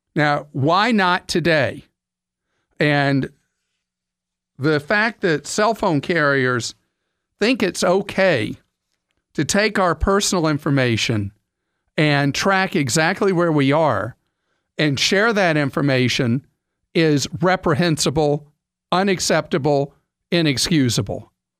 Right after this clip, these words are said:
especially when you think about how much these cell phone carriers charge us every month for our service,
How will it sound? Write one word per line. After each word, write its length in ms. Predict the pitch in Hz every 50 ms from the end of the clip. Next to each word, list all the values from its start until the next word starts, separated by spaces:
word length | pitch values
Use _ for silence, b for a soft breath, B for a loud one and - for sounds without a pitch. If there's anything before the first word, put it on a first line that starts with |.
| _ _ _ _ _ _ _ _ _ _ -
especially 460 | - - 247 254 269 - - 233 196
when 140 | 180 160 160
you 120 | 156 139
think 280 | 143 - 202 202 208 202
about 320 | 185 139 151 143 139 135
how 300 | 131 - - 170 185 202
much 800 | 196 156 131 127 143 160 190 185 120 - - - - - - - _ _ _ _ _ _ _ _ _
these 200 | - 156 151 131
cell 240 | - - 196 190 196
phone 240 | 190 - 190 156 143
carriers 580 | 147 - 180 160 151 147 143 131 127 123 - -
charge 460 | - - - 190 202 214 214 156 -
us 220 | 135 120 107 - -
every 320 | 151 156 165 175 170 139
month 460 | 123 120 135 156 190 170 - - - - _ _ _ _ _ _ _ _ _ _ _
for 160 | - 165 147
our 140 | 139 135 131
service, 720 | 123 - - 196 190 196 190 147 117 - - - - -